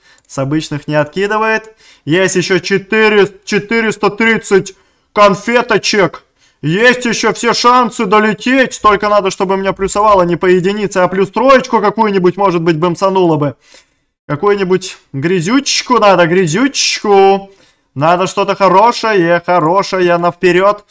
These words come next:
Ну, блин, щас откинет назад и будет печаль. Да, ептить. Просто третий раз меня уже откидывает. Со всех, по ощущениям, могил меня откидывает. Просто со всех.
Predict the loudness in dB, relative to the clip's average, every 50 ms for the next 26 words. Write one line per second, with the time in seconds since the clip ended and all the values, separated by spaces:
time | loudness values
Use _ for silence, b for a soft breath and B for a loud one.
0 | B B B B B B B -14 -10 -8 -6 -6 -4 -4 -4 -2 -2 -2 -2 -4
1 | -4 -4 -6 -6 -4 -4 -4 -4 -4 -4 -4 -2 -2 -2 -2 -2 -2 -2 -2 -2
2 | -2 -4 -6 -6 -4 -4 -4 -6 -6 -10 _ _ _ -12 -10 -6 -4 -4 -4 -4
3 | -4 -8 -14 -16 -12 -10 -8 -6 -6 -6 -6 -6 -10 _ -12 -10 -10 -10 -12 -14
4 | _ -8 -6 -6 -6 -6 -10 -12 -6 -4 -4 -2 -2 -2 -2 -2 0 0 -2 -2
5 | -4 -6 -4 -4 -4 -2 -2 -4 -6 -6 -4 -4 -4 -2 -2 -2 -4 -4 -2 0
6 | 0 0 0 -2 -4 -2 -2 -4 -2 -2 0 0 0 0 -4 -4 -4 -4 -4 -4
7 | -2 -2 -2 -2 -2 -2 -2 -2 -2 -2 0 -2 -2 -2 -2 -4 -6 -6 -6 -8
8 | -6 -4 -2 -2 -4 -4 -6 -10 _ _ _ _ _ _ _ _ _ _ _ _
9 | _ _ _ _ _ _ _ _ _ _ _ -2 2 4 4 2 2 -2 -8 -8
10 | -4 -4 -6 -6 -6 -4 -4 -2 -2 -4